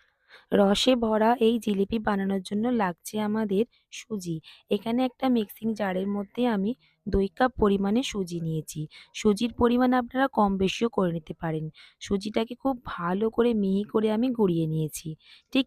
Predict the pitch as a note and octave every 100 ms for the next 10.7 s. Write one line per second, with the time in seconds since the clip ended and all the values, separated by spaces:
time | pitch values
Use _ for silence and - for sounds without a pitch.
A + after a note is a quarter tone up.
0 | - G3+ G3+ G#3 - A#3+ A#3+ A3 G3+ F#3+
1 | A3 C4 _ _ - - G3 G3 G3 G3+
2 | C4 G3+ F3 D#3+ D#3 - E3+ D#3+ D#3+ D#3+
3 | - - - _ G3+ A#3 - A#3 - B3
4 | A3 G#3 G3 G#3+ A#3 A#3 G3 F#3+ G3 F#3
5 | - _ _ - A3 A3+ G#3 B3 - -
6 | F3+ - - A#3 G#3 G3 A3+ A3+ F3+ -
7 | G3 F#3+ F#3 A#3+ - D#4 C#4+ F#3 G3 G#3
8 | F#3+ B3+ A3+ F3 D#3 D3+ D3+ - D3+ -
9 | - - A3 A#3 C4 A#3+ G#3 - A#3 A3+
10 | B3 C4 - B3+ G#3+ F#3+